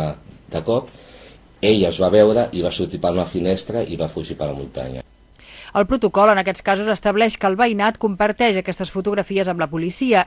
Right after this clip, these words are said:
Speaker 2: i és aquesta qui decideix si va més enllà i les fa servir o no. Tot, tot plegat ha fet que la relació entre veïnat dels barris afectats i la policia local hagi millorat moltíssim, afirma en Carles, tot i que, afirma, encara queda pendent instal·lar la nova centraleta telefònica de la policia local de Tiana.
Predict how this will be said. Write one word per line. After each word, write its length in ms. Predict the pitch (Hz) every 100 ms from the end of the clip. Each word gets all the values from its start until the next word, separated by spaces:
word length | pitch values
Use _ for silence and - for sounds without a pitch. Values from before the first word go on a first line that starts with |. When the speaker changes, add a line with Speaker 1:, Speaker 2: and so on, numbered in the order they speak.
| 208
Speaker 2:
i 80 | 240
és 80 | 208
aquesta 380 | 196 196 - 214
qui 80 | 185
decideix 540 | 202 202 180 202 - -
si 240 | - - 254
va 80 | 262
més 160 | 185
enllà 320 | 170 156 180 208
i 80 | 202
les 160 | 175 -
fa 160 | 165
servir 320 | 180 165 247 -
o 140 | 190 165
no. 140 | 135 - - - -
Tot, 160 | 247
tot 160 | 262 254
plegat 320 | 226 233 233
ha 60 | 214
fet 160 | 233
que 80 | 226
la 80 | 190
relació 400 | 180 185 202 220
entre 160 | 190 185
veïnat 320 | 185 196 240 220
dels 160 | 190
barris 240 | 202 190 180
afectats 400 | 180 190 175 156
i 80 | 165
la 80 | 165
policia 400 | 180 175 247 214
local 320 | 170 190 208
hagi 160 | 202 226
millorat 400 | 202 180 214 220
moltíssim, 480 | 233 254 220 175 151
afirma 320 | - 165 160
en 80 | 147
Carles, 400 | 151 147 156 247
tot 160 | 190
i 80 | 160
que, 80 | 160
afirma, 400 | - 208 208 220 214
encara 320 | 196 254 233
queda 240 | 214 208
pendent 320 | 196 196 233
instal·lar 400 | 208 - 196 196
la 80 | 175
nova 160 | 190 175
centraleta 560 | 180 160 170 196 175
telefònica 560 | 233 220 - 170 180 175
de 80 | 156
la 80 | 151
policia 400 | 170 165 247 214
local 320 | 160 147 147
de 80 | 143
Tiana. 400 | 151 131 139